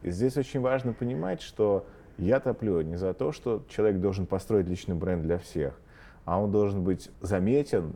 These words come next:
для своей аудитории. Это самая лучшая стратегия, потому что ты на нее тратишь гораздо меньше усилий, чем понравится всем. Главный смысл, наверное, для меня в построении личного бренда — это привлекать своих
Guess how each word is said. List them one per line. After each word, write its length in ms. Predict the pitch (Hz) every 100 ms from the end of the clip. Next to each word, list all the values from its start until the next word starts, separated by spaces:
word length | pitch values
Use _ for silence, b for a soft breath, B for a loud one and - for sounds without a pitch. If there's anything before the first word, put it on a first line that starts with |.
| -
для 420 | 90 98 95 90 -
своей 560 | - 104 85 98 98
аудитории. 640 | 85 78 - 76 69 - - -
Это 220 | 104 113
самая 400 | - 131 147 147
лучшая 360 | 156 147 - 90
стратегия, 640 | - 82 - 78 69 - - -
потому 400 | 87 90 87 98
что 160 | - 87
ты 140 | -
на 100 | 101
нее 260 | 98 98 113
тратишь 460 | - 95 98 92 -
гораздо 380 | 92 92 87
меньше 280 | 101 95 -
усилий, 400 | 101 - 82 67
чем 300 | - 85 80 - - -
понравится 520 | 90 80 85 85 87
всем. 300 | 80 - 64 - - - -
Главный 480 | 92 107 131 196 139
смысл, 440 | - 123 104 85 80
наверное, 400 | 80 82 78 76
для 160 | 76
меня 240 | 85 95 76
в 40 |
построении 360 | - - 76 71
личного 220 | - 76
бренда — 260 | 65 71 71
это 80 | -
привлекать 500 | 90 87 90 101 -
своих 500 | 90 87 71 67